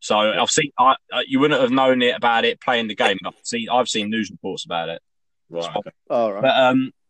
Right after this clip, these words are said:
Speaker 1: basically, so you guys remember on Call of Duty four, they had
Speaker 3: Yeah.
Speaker 1: a map called Shipment.
Speaker 3: Yeah, yeah.
Speaker 1: Yeah. Everyone loved that map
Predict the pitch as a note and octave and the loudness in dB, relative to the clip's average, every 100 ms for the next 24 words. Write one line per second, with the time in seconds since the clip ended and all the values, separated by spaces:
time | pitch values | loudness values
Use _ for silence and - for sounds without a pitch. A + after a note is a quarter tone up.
0 | - D#3 C#3+ - A2+ A2 B2+ B2+ C3 B2+ | -2 0 0 -2 -4 -2 2 2 2 -2
1 | - C#3 F3 D#3 D3+ D3 C#3 C#3 C3+ C3 | -6 0 2 2 2 0 2 4 6 6
2 | B2 - C#3+ B2 C3 A#2 A#2 - B2+ G2 | 4 0 0 2 2 0 -2 -2 2 2
3 | F2+ A2 - _ _ _ _ _ - - | 2 0 -4 _ _ _ _ _ -16 -2
4 | A#2 A#2 A2+ A2+ - B2+ - - G2+ - | 0 2 0 -2 -2 -2 -2 -8 -6 -2
5 | - - E2 D2+ _ _ _ _ _ _ | -2 -4 -10 -12 _ _ _ _ _ _
6 | _ G2+ G#2 A#2+ A2+ A2+ - _ _ _ | _ -8 -4 -4 -4 -6 -6 _ _ _
7 | _ _ _ - - G#2+ G#2 - _ _ | _ _ _ -20 -4 -2 -2 -4 _ _
8 | - - E3 D#3 C#3+ C3 B2 - F2 F2+ | -20 -4 -2 2 4 4 2 0 -4 -2
9 | F#2+ | -2